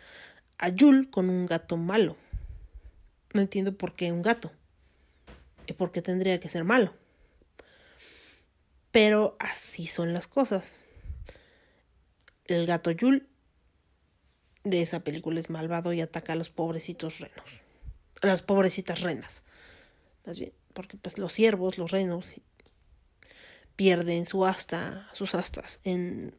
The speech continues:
pues, en invierno, ¿no? Sí. Sad, sad, sad, sad. Muy triste la situación, pero, pues, así fue.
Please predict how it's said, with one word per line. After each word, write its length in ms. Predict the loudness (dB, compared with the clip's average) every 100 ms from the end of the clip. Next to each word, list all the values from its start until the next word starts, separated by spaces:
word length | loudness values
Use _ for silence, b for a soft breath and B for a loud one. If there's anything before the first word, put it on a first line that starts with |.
| _
pues, 180 | -10 -4
en 100 | -2
invierno, 440 | 2 0 0 -4
¿no? 120 | -6 -10 _ b b b b b b -20 _ _ b b b b b -20 -14
Sí. 160 | -12 -12 -16 _ _ _ _ B B B B B B B B B B B B B B B B _
Sad, 300 | 4 4 6
sad, 260 | 0 0 0
sad, 180 | 0 0 0
sad. 240 | -2 -2 -2
Muy 220 | 4 4
triste 320 | 4 0 2
la 100 | 2
situación, 380 | 2 0 2 4
pero, 180 | 4 4
pues, 240 | 2 0 0
así 200 | -2 0
fue. 200 | 0 -2